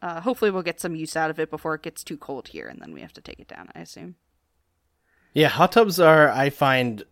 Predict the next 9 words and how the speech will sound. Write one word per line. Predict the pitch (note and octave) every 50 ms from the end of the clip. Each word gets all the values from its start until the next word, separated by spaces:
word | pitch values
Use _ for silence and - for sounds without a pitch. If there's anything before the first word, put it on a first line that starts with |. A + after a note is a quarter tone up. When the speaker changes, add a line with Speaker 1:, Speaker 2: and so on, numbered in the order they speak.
| _ _ _
Speaker 2:
only | C#3 C#3 B2+ A#2+ A2+
good | - F#2+ F#2+ F#2+
in | F#2+ F#2
the | E2+
winter. | F2 F#2 F#2+ - - B2 A2 -
<laughs> | - - - - G#3+ G3 - - A#3 - - C4+ C4 - - E4 D#4+ C#4 - -
Like, | D3 D#3 D#3
I | D#3 E3+
don't, | F#3 G#3 G3+